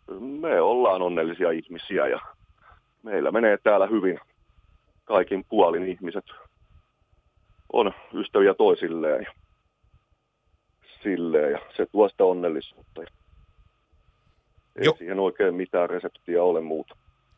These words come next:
Speaker 2: Joku viisas on muuten sanonut, Eero, että hyvän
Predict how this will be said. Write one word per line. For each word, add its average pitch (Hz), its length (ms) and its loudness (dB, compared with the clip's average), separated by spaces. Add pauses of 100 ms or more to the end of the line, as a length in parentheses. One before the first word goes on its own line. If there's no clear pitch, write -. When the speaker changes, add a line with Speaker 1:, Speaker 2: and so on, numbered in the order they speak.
Speaker 2:
Joku 139 500 -2
viisas 131 440 -4
on 90 100 -6
muuten 92 420 -6
sanonut, 90 580 -6
Eero, 92 340 -6
että - 220 -12
hyvän 139 420 -2